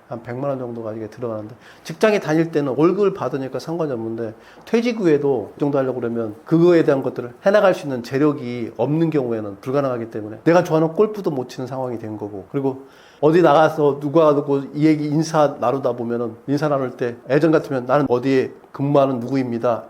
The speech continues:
그래서 임원 명함 딱 내는 순간에 내 존재 가치가 충분하기 때문에 괜찮았는데 퇴직 이후에는 전, 임원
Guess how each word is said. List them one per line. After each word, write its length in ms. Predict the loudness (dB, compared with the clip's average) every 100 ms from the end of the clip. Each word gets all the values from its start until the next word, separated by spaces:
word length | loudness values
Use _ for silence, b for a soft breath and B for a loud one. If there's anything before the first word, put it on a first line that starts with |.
| -4
그래서 180 | -4
임원 280 | 2 4 4
명함 260 | 4 2 0
딱 160 | -4
내는 220 | -2 -4 -4
순간에 440 | -4 -6 -4 -6 B B B _
내 100 | 0
존재 260 | 2 4
가치가 340 | 4 2 -2 -6
충분하기 560 | -8 -8 -2 -2 -2
때문에 400 | -6 -6 -6 -8 -8
괜찮았는데 680 | -10 -10 -10 -10 -10 -12 -12 B B B B -8
퇴직 220 | -4 0
이후에는 340 | 2 2 0 -6 -14
전, 540 | 2 4 4 2 -4 -16 -16 -2
임원 420 | 0 4 2 0